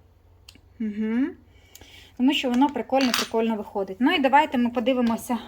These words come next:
хочу прозору бабочку зробити. Прозорого метелика. Ми зараз так оглядово по всіх пробіглися.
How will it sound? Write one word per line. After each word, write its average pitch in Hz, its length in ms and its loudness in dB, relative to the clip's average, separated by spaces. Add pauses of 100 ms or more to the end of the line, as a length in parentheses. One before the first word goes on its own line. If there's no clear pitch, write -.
хочу 254 360 -4
прозору 233 480 -2
бабочку 247 480 -2
зробити. 208 480 -6 (840)
Прозорого 247 500 -4
метелика. 240 720 -4 (1500)
Ми 320 140 2
зараз 285 280 4
так 254 220 -2
оглядово 254 520 2
по 240 140 -8
всіх - 280 -8
пробіглися. 226 760 -2